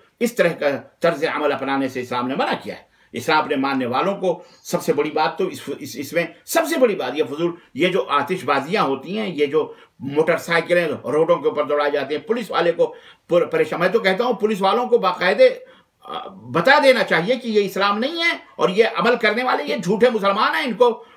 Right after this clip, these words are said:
डंडे फिराओ इनके पीठों पर, इनकी कमरों पर, तब इनको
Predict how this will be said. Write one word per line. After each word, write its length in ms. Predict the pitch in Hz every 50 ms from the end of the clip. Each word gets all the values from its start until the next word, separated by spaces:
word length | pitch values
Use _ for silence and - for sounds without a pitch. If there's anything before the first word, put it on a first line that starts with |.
| _ -
डंडे 400 | 131 220 247 262 254 254 277 269
फिराओ 420 | 277 - - 208 220 247 269 294
इनके 220 | 277 262 214 240 233
पीठों 680 | - - - _ _ - 262 262 240 - 240 233 185
पर, 120 | 214 214
इनकी 240 | 208 202 180 196 190
कमरों 360 | 175 - 175 175 180 185 180
पर, 320 | - 165 151 - - - _ _ _ _ -
तब 140 | 180 175
इनको 340 | 185 180 170 170 185 175 180